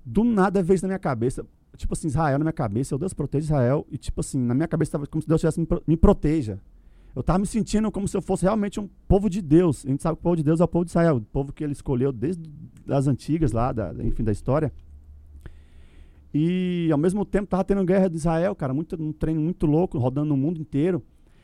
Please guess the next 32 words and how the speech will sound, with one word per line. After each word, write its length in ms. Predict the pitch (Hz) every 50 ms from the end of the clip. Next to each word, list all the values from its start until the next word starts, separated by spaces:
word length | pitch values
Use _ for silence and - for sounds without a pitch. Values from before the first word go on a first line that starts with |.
| - - -
Eu 100 | 147 175
não 100 | 220 262
sei 220 | - - 254 -
porque 520 | - - 226 175 - 202 190 180 170 - - -
eu 100 | 156 151
senti 480 | - - 202 226 220 - - 196 190 156
de 100 | 139 151
dobrar 360 | 135 147 139 127 165 233 269
o 40 | 277
joelho 400 | 202 226 214 202 202 202 196 196
antes 140 | 190 190 -
de 40 |
sair 260 | - 196 190 180 170 175
e 80 | 180 196
orar, 420 | 220 226 196 170 165 175 170 -
cara. 280 | - 113 87 82 82 -
E 80 | - 120
foi 220 | - - 170 170
justamente 340 | 151 170 - 180 180 185 180
por 160 | - - 175
Israel. 400 | 180 160 175 196 196 160 143 127
E 60 | 120 120
eu 80 | 127
levantei, 380 | 135 147 147 147 160 156 - 139
eu 20 |
lembro 160 | 135 156 165
que 60 | - 151
eu, 120 | 127 113
nesse 180 | 110 110 - 110
dia 160 | 101 117 120
eu 120 | 117 107
saí 480 | - - 139 139 139 131 123 139 190